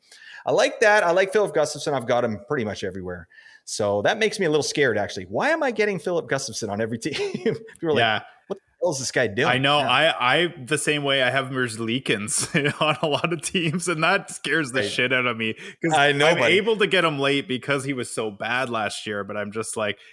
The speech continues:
Speaker 2: it's same with Markstrom. It's like, can he really be that bad again? And Columbus has really improved too. That's the thing, is, like, defensively, they really shored things up, um, getting Provorov and Severson. So, and then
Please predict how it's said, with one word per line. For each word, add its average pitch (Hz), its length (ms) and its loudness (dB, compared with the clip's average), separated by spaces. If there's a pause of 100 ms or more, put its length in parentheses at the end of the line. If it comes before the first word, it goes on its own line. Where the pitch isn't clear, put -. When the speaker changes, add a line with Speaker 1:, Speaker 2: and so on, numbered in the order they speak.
Speaker 2:
it's 113 140 -6
same 156 200 0
with 127 140 -4
Markstrom. 120 560 -2
It's - 160 -10
like, 104 240 -4 (360)
can 131 160 -2
he 147 140 0
really 123 280 -2
be 131 180 -2
that 117 280 0
bad 110 200 -2
again? 110 460 -2
And 110 320 -6
Columbus 165 500 -2
has 113 160 -4
really 120 260 -2
improved 117 540 -4
too. 113 240 -4
That's 110 220 -6
the - 80 -16
thing, 110 380 -4 (280)
is, 110 140 -6
like, 107 200 -4 (100)
defensively, 117 680 -4
they 107 160 -2
really 107 260 -2
shored 110 380 -6
things 104 220 -6
up, 107 220 -2 (380)
um, 104 360 -2
getting 110 220 -2
Provorov 110 640 -2
and 104 160 -6
Severson. 113 680 -4
So, 104 340 -4 (340)
and 113 160 -2
then 113 220 -4